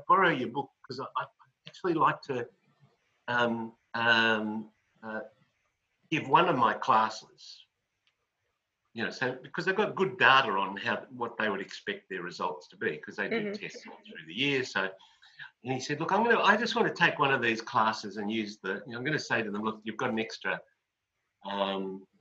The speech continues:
Speaker 1: uh, five minutes at the beginning here. Ju-, I just want you to, before you open up the question book, um, I want you to, um, um, colouring in." And,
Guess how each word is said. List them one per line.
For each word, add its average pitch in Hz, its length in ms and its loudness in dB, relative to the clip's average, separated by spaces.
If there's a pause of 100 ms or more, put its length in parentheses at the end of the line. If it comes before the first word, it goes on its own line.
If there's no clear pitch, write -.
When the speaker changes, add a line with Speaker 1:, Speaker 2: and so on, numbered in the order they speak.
(140)
Speaker 1:
uh, - 200 -18 (280)
five 117 240 4
minutes 123 320 -6
at - 120 -12
the 101 80 -8
beginning 113 400 0
here. 110 240 2
Ju-, 127 240 0
I 139 140 2 (100)
just 175 180 -2
want 143 240 0
you 110 100 -8 (160)
to, 110 300 -2 (840)
before 151 280 0
you 123 160 4
open 113 240 0
up 104 180 -4
the - 60 -18
question 104 460 -6
book, 92 200 -4 (680)
um, 104 560 0
I 110 100 0
want 110 280 -2
you 101 120 -4 (160)
to, 95 360 0 (280)
um, 95 500 -2 (460)
um, 92 280 -6 (100)
colouring 104 460 2
in." 104 220 0
And, 98 320 0